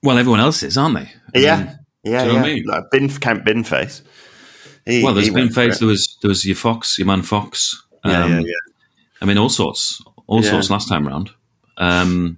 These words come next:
Speaker 2: Um,
Speaker 1: so I wouldn't be surprised.
Speaker 2: Last time I was on one of those little trains, I was,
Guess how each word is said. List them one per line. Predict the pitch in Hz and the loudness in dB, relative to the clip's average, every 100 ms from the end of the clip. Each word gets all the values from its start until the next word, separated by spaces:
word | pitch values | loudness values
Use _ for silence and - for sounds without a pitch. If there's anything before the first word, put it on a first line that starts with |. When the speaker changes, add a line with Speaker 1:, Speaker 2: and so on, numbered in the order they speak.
| - | -2
Speaker 2:
Um, | 127 143 135 | 0 2 0
Speaker 1:
so | 117 | 0
I | 95 | 2
wouldn't | 117 110 | 2 2
be | 95 | -2
surprised. | - 101 82 - - _ _ - - - | -4 -4 -4 -8 -14 _ _ -20 -10 -2
Speaker 2:
Last | 170 202 | -2 0
time | 226 190 | 0 2
I | |
was | 143 123 | 2 2
on | 131 | 2
one | 120 98 | 2 2
of | 90 | 2
those | 87 82 | 0 0
little | 92 92 | -2 -4
trains, | 85 - 92 76 50 50 - - - | -4 0 0 0 -6 -12 -14 -12 -4
I | 101 101 98 95 98 98 | 0 2 2 0 -2 -4
was, | 95 98 98 95 - | 0 2 2 0 -4